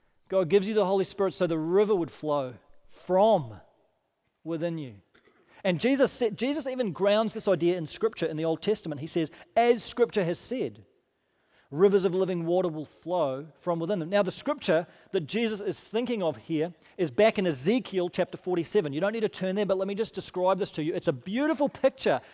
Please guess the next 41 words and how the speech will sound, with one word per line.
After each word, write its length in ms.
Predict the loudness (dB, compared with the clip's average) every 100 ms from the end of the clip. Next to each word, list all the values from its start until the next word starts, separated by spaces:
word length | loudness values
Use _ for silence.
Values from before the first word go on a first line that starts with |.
| -8 0
in 120 | 4
the 120 | 8
Old 180 | 8 6
Testament 460 | 2 0 0 -8 -10 -6
that 160 | -4 -2
comes 280 | 0 0 0
to 100 | -2
the 80 | 0
prophet 360 | 4 4 4
Ezekiel. 460 | 2 2 2 0 -4 -6
And 120 | -2 2
here's 180 | 2
what 120 | 6 6
he 80 |
sees. 480 | 4 2 2 0 -6 -20 _ _ _ _ _ _ -8
He 120 | -6
sees 320 | -2 -2 -2
the 100 | -2
temple 560 | -6 0 0 0 -2 -4
in 140 | -4
Jerusalem, 600 | -4 0 0 0 -6 -8 -12 _ _ _ -12 -6
which, 160 | -2
by 140 | 4 6
the 80 |
way, 160 | 6 4
is 80 | 2
the 80 | -4
temple 320 | -6 -4 -4
that 140 | -4
Jesus 400 | 0 2 2 -2
is 120 | -4
standing 440 | -6 -4 -4 -2 -6
in 100 | -8
when 80 | -10
he 60 |
says 320 | -6 -4 -4
this 100 | -6
stuff 300 | -12 -10 -12 _ _
in 120 | -14 -10
John 180 | -8
seven. 240 | -6 -8